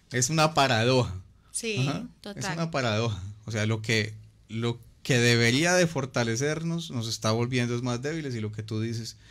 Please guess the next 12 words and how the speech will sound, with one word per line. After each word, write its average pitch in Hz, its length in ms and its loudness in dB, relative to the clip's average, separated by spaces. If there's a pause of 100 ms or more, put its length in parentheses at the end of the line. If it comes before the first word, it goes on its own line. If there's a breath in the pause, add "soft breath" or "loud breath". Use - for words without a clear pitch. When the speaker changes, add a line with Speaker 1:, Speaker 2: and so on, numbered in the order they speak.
(220 loud breath)
Speaker 1:
si 127 140 -4
nosotros 123 580 0 (120)
no 135 220 0
tomamos 147 460 0
conciencia 107 800 0 (440 soft breath)
de 107 200 -6
que 107 100 -6
nosotros 107 500 -4
somos - 840 -2
parte 175 440 2
del 131 200 0
cambio 190 500 -4